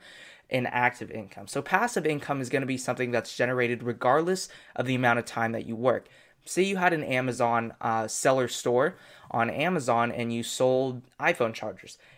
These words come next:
An example of passive income would be, even if you're not looking at your Amazon seller's account, you know, if you're out at the park, out at the gym, taking your kid to school, and you make a sale,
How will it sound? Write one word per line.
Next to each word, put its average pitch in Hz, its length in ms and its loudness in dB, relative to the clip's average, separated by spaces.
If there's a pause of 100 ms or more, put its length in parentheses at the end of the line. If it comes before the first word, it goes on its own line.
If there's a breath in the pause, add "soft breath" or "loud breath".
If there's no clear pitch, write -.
(140)
An 135 120 2
example 156 480 2
of 139 80 4
passive 131 440 -2
income 151 340 -2
would 117 140 2
be, 120 260 -2 (300 loud breath)
even 185 360 0
if 147 160 2
you're 135 80 -2
not 147 320 2
looking 151 420 0 (360 soft breath)
at 143 340 2
your 127 200 4
Amazon 135 640 2
seller's 135 480 2
account, 143 480 0 (320 loud breath)
you 123 140 -4
know, 120 160 6
if 117 120 2
you're 151 160 4
out 143 180 6
at 127 100 0
the - 40 -16
park, 156 420 2
out 139 180 2
at 131 100 -2
the 123 80 -6
gym, 143 340 -2
taking 143 320 -4
your 123 100 -2
kid 123 200 -4
to 113 80 -6
school, 160 400 2
and 120 160 -2
you 135 80 -4
make 139 220 -4
a 117 40 -6
sale, 156 540 0